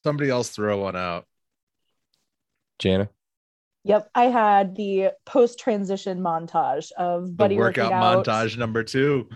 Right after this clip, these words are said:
Speaker 3: Yes.
Speaker 2: <laughs> Me too.
Speaker 1: Yep.
Speaker 3: <laughs> Yes. Buddy working out,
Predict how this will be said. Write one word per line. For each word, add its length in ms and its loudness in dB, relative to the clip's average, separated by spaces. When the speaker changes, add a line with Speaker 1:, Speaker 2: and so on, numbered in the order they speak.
Speaker 3:
Yes. 360 2
Speaker 2:
<laughs> 120 -20
Me 120 2
too. 280 2
Speaker 1:
Yep. 240 0
Speaker 3:
<laughs> 80 -4
Yes. 420 4
Buddy 220 6
working 320 4
out, 400 4